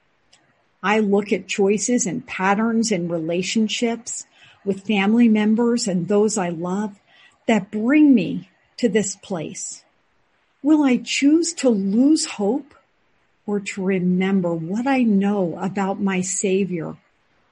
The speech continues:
who rescued me from my choices and patterns? Please, Lord,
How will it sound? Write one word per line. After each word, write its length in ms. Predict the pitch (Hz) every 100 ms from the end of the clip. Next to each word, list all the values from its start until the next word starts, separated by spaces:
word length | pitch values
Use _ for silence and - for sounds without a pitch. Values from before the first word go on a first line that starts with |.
| -
who 160 | 277 240
rescued 680 | 202 262 254 - 240 220 180
me 640 | 202 226 269 185 170 - _ _ _ 214
from 300 | 233 202 208
my 360 | 208 285 349 330
choices 760 | - 170 165 - - - - - _ 196
and 180 | 185
patterns? 840 | 185 180 165 - - - - - - _ _ _ _ _ _ _ _
Please, 600 | - 262 262 254 254 240
Lord, 540 | 233 226 233 220 214